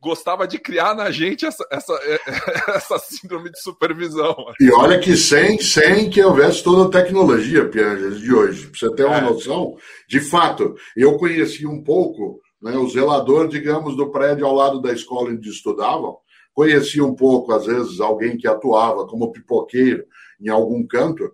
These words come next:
Speaker 2: e ao saber o nome, ao parar pra conversar, eu criava pra eles a percepção, pros três, de que, olha, hoje o Cláudio, digamos, falou que você passou atrasado, né?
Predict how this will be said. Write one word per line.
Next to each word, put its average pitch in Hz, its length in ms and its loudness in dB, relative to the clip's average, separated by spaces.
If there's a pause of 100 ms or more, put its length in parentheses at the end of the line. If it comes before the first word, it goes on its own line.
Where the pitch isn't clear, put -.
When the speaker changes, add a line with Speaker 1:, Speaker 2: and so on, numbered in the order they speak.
(360)
Speaker 2:
e 240 100 4
ao 220 160 4
saber 165 340 4
o 113 100 2
nome, 117 360 0
ao 123 160 2
parar 127 260 0
pra 117 140 -8
conversar, 123 680 -4 (260)
eu 165 340 2
criava 165 580 2
pra 135 220 0
eles 160 300 0
a 160 100 -2
percepção, 208 800 -2
pros - 260 -10
três, 185 400 -2 (300)
de - 180 0
que, 190 260 2
olha, 170 400 6 (160)
hoje 190 400 6
o 214 120 -2
Cláudio, 180 560 2
digamos, 160 460 -2
falou 190 360 0
que - 60 -14
você 214 160 0
passou 214 380 -4
atrasado, 180 680 -6 (300)
né? 156 320 -8